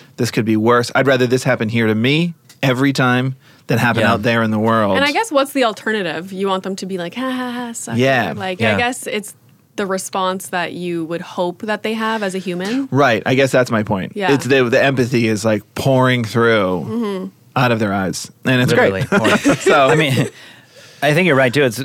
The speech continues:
Speaker 2: it's, that's, that's part of, uh, I don't really know how to say this, the ugly side of parenting, or, like, that, the stuff that's, like, that's part of teaching people how to be people, I guess, is
Speaker 3: Mm-hmm.
Speaker 2: like, like, there's tough moments as well,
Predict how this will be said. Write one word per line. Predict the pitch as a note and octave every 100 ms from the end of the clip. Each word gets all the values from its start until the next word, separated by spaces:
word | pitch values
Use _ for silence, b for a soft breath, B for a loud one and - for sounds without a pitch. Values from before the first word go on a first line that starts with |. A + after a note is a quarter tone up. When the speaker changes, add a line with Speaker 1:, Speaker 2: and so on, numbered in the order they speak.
| -
Speaker 2:
it's, | C3 -
that's, | D3 C#3 - -
that's | - D#3+ - - - - - -
part | - C3+ B2
of, | G#2+ G#2
uh, | A#2 A2 G#2 G2+ -
I | C#3
don't |
really | B2 A#2+
know | A2
how | G#2+
to |
say | - A2
this, | G2 F#2
the | A#2+ A2
ugly | A#2 B2 A#2
side | C3 B2
of | A#2+
parenting, | - B2 B2 A#2 B2+ B2+ B2+
or, | A2 G#2+
like, | G#2 -
that, | A2+ -
the | B2+
stuff | D3+ C3
that's, | B2 B2+
like, | G#2
that's | C#3+ D3+
part | - D3 D3+
of | C#3+
teaching | G2+ D#3 D3 B2+ A2
people | - - C3 A#2+
how | G#2+ A#2
to |
be | G2+ A2+ G#2+
people, | A2+ B2 A2+ G2 E2+
I | E2+
guess, | G#2 F#2 G2
is | A2
Speaker 3:
Mm-hmm. | A2+
Speaker 2:
like, | G2
like, | G#2 G2 - _
there's | A#2 A2+
tough | - A#2 -
moments | G#2+ G#2+ G2 F#2 -
as | A2+ G#2
well, | A#2+ A2+ G2